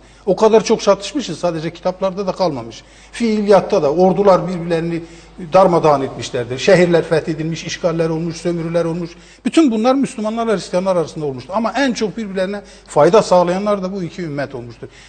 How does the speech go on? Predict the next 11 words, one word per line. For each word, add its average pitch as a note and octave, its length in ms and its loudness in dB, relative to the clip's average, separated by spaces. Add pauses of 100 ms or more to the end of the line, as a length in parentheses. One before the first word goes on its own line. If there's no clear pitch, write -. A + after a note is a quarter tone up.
(100)
Bugün G#3+ 180 -2
çağdaş G#3 420 4
Avrupa G3 380 2
medeniyetinin D#3+ 800 -2 (280)
bize A3 240 4
bir C#4 80 2
sürü D4 260 -4
katkısı A#3+ 460 0
vardır. A#2+ 300 -2 (380)
Tıpkı A3+ 360 2
Hristiyanlık G#3+ 640 0